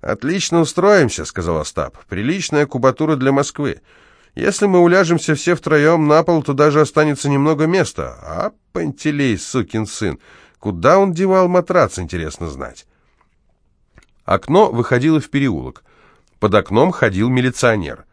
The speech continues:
Напротив, в домике, построенном на манер готической башни, помещалось посольство крохотной державы. За железной решеткой играли в теннис, летал белый мячик,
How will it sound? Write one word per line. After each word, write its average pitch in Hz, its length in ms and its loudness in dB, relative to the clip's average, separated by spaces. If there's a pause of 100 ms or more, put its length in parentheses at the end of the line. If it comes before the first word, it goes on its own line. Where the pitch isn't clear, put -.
(400)
Напротив, 104 680 0
в 92 180 -8
домике, 113 380 0
построенном 98 640 -2
на 98 80 0
манер 101 320 0
готической 95 600 -6
башни, 98 500 0 (380)
помещалось 143 580 0
посольство 135 560 -2
крохотной 127 520 -2
державы. 92 600 -4 (340)
За 95 180 -4
железной 101 440 0
решеткой 95 500 -2
играли 90 300 0
в - 80 -10
теннис, 135 420 -2 (300)
летал 101 360 0
белый 85 380 -2
мячик, 110 560 -2